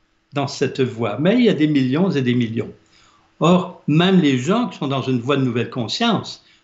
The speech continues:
ne vivent pas encore dans la paix intérieure, ou dans la joie, ou dans l'amour inconditionnel.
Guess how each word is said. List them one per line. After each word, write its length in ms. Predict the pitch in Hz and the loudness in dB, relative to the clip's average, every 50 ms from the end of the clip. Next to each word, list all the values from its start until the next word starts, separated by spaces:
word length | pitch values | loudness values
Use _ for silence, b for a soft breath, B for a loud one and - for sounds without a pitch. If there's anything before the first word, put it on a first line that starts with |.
| b _ - | b _ -2
ne 120 | 135 131 | 0 0
vivent 300 | 113 120 120 110 117 - | 2 2 -2 -2 -2 -2
pas 100 | - 151 | -2 0
encore 520 | 123 - - - 214 202 139 117 - - | 0 0 0 2 2 2 2 0 -2 -6
dans 160 | 120 113 117 113 | -8 -8 -6 -6
la 120 | 110 101 | -8 -10
paix 280 | - - - 147 127 120 | -12 -2 0 0 0 0
intérieure, 720 | 117 - 143 139 147 170 202 202 196 180 135 113 101 - - b b b b _ _ | -2 -4 -6 -4 0 0 0 0 2 0 0 -2 -4 -6 -14 b b b b _ _
ou 80 | - 110 | -10 -6
dans 180 | 107 113 113 | -4 -4 -2
la 140 | 117 127 131 139 | 0 2 2 2
joie, 460 | 139 135 165 180 170 156 131 113 117 | 2 2 2 2 2 2 0 0 -2
ou 120 | 117 110 | -2 -2
dans 260 | 104 113 107 104 - - _ _ - | -2 -4 -6 -6 -12 -18 _ _ -2
l'amour 340 | 120 120 127 131 135 123 | 0 2 2 2 2 0
inconditionnel. 880 | 127 120 - - 127 113 117 117 - - 180 165 175 185 160 123 107 | 0 -2 -2 -4 -6 -6 -6 -8 -6 -4 0 2 2 4 2 2 0